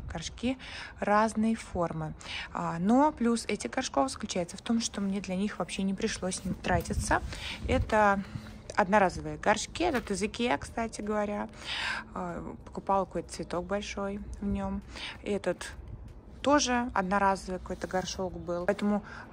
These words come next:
э, расход на основу можно вообще и не закладывать. Только получается ротанг.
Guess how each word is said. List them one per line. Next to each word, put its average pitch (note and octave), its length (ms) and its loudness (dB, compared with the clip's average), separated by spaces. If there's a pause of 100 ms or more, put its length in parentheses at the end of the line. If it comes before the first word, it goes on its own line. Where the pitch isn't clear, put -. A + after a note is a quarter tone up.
э, F3 300 -2
расход G#3 540 4 (160)
на F#3+ 220 6
основу A#3 400 2
можно G3 380 2
вообще E3+ 460 0 (200)
и - 100 -4
не G3 300 0
закладывать. E3 640 -2 (420)
Только F#3 420 -2 (120)
получается E3+ 680 -6
ротанг. D#3+ 540 -2